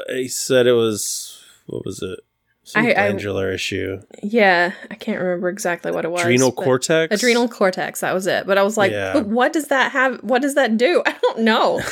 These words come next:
Speaker 2: So I'm, like, Googling adrenal <laughs> cor-,
Speaker 1: <laughs>
Speaker 2: cortex 'cause I'm like, "What? How am I supposed to know what, why is this
Speaker 1: I
Speaker 2: kid getting
Speaker 1: can't
Speaker 2: sick all the time?"
Speaker 1: I can't
Speaker 2: And I still couldn't
Speaker 1: remember
Speaker 2: figure it out.
Speaker 1: exactly.
Speaker 2: <laughs>
Speaker 1: It does produce, it does produce a pretty important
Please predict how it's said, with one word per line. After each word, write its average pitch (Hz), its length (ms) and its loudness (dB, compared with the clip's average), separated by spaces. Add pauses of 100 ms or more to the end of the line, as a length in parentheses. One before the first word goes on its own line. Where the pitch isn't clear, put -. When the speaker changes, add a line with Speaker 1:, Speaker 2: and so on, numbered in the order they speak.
(200)
Speaker 2:
So 233 140 0
I'm, 294 120 0
like, 240 140 2
Googling 233 500 0
adrenal 262 320 2
<laughs> 277 160 -4
cor-, 175 500 0
Speaker 1:
<laughs> - 20 -4
Speaker 2:
cortex 220 520 -2
'cause 269 80 -2
I'm 247 140 2
like, 196 200 2 (420)
"What? - 380 -4
How 339 220 -4
am 415 80 0
I 403 160 2
supposed 359 320 -2
to 339 80 -2
know 330 180 2
what, 302 240 2
why 277 280 0
is 359 120 2
this 359 140 2
Speaker 1:
I - 60 0
Speaker 2:
kid 339 140 0
getting - 200 2
Speaker 1:
can't 202 80 0
Speaker 2:
sick 359 160 -2
all 240 100 0
the 226 80 0
time?" 220 380 -6 (260)
Speaker 1:
I - 100 -6
can't 214 300 -4
Speaker 2:
And 269 120 2
I 220 40 2
still 269 240 0
couldn't 247 180 0
Speaker 1:
remember 214 120 2
Speaker 2:
figure 269 180 2
it 254 60 2
out. 180 240 2
Speaker 1:
exactly. 392 320 0 (300)
Speaker 2:
<laughs> - 260 -20
Speaker 1:
It 135 160 0
does 165 240 0
produce, 143 400 0
it 123 120 -6
does 165 220 0
produce 131 300 -2
a 117 40 -12
pretty 110 540 -2
important 101 560 -2